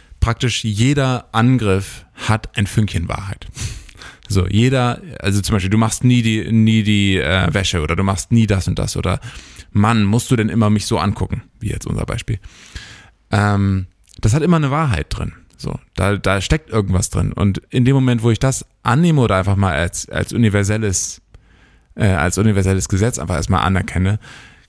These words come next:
hilft es mir ganz oft dann einfach zu sehen, okay, äh, ich lieg wahrscheinlich nicht hundert Prozent richtig mit meinem emotionalen Gefühl von wegen,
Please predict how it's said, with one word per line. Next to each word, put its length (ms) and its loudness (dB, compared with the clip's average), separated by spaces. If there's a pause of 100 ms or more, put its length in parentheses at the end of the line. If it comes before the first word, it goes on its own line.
(120)
hilft 300 2
es 120 -4
mir 280 2
ganz 200 -2
oft 200 -2
dann 100 2
einfach 140 -2
zu 100 -8
sehen, 160 0
okay, 340 0 (320)
äh, 320 0
ich 260 -4
lieg 300 -2
wahrscheinlich 680 -2 (340)
nicht 280 2
hundert 200 2
Prozent 440 0
richtig 320 0
mit 120 2
meinem 240 2
emotionalen 540 2
Gefühl 240 2
von 240 0
wegen, 300 -2